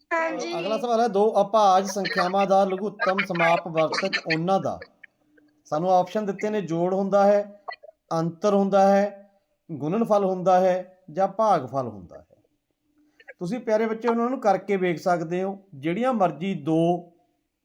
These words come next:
Speaker 2: ਆਪਾਂ ਆਜ ਸੰਖਿਆਵਾਂ ਲੈਣੀਆਂ, ਜਿਹੜੀਆਂ ਮਰਜ਼ੀ ਲੈ ਲਓ, ਕੋਈ ਦਿੱਕਤ ਨਹੀਂ ਹੈਗੀ। ਛੋਟੀਆਂ ਕਰਕੇ ਦੇਖ ਲਓ, ਆਪਾਂ ਇੱਕ ਲੈ ਲਈ ਪੰਜ, ਇੱਕ ਲੈ ਲਈ ਸੱਤ, ਇਹਨਾਂ ਦਾ ਆਪਾਂ ਲੱਲਾ ਸੱਸਾ ਬਾਵਾ ਪਤਾ ਕਰਨਾ ਹੈ।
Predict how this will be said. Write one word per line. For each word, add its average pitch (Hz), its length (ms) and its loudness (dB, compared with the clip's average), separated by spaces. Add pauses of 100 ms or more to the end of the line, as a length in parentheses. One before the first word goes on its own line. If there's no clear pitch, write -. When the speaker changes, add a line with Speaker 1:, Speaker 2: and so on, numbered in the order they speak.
(380)
Speaker 2:
ਆਪਾਂ 202 300 2
ਆਜ 170 140 4
ਸੰਖਿਆਵਾਂ 175 540 -2
ਲੈਣੀਆਂ, 160 420 -2
ਜਿਹੜੀਆਂ 220 340 -2
ਮਰਜ਼ੀ 208 280 0
ਲੈ 147 160 -2
ਲਓ, 107 100 -12
ਕੋਈ 196 360 -2
ਦਿੱਕਤ 202 340 -6
ਨਹੀਂ 202 180 -2
ਹੈਗੀ। 196 500 -6 (500)
ਛੋਟੀਆਂ 190 400 0
ਕਰਕੇ 196 260 0
ਦੇਖ 196 180 2
ਲਓ, 196 360 -2
ਆਪਾਂ - 240 -4
ਇੱਕ 196 140 -6
ਲੈ 190 140 2
ਲਈ 196 100 0
ਪੰਜ, 185 440 -2 (720)
ਇੱਕ 196 200 -8
ਲੈ 180 140 4
ਲਈ 180 100 0
ਸੱਤ, 156 560 -8 (320)
ਇਹਨਾਂ 190 180 0
ਦਾ 226 60 4
ਆਪਾਂ 208 200 0
ਲੱਲਾ 175 320 2
ਸੱਸਾ 170 260 -4
ਬਾਵਾ 170 220 0
ਪਤਾ 175 260 -2
ਕਰਨਾ 131 320 -4
ਹੈ। 123 160 -12